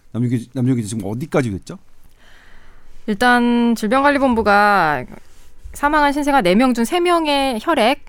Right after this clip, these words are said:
Speaker 2: 그 사망 전에 실시한 혈액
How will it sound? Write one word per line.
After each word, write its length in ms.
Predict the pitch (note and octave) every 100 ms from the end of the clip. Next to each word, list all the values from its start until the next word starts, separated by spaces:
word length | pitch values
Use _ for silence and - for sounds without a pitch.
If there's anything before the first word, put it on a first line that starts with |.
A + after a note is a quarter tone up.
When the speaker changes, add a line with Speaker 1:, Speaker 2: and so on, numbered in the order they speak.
| -
Speaker 2:
그 480 | - F3 E3+ D#3+ D#3+
사망 420 | - C4 D4 D#4
전에 1080 | - E3 F#3+ A#3+ C4 B3+ B3 E3+ F2+ - - -
실시한 480 | - D4 - A#3 A3
혈액 300 | D#4 D4+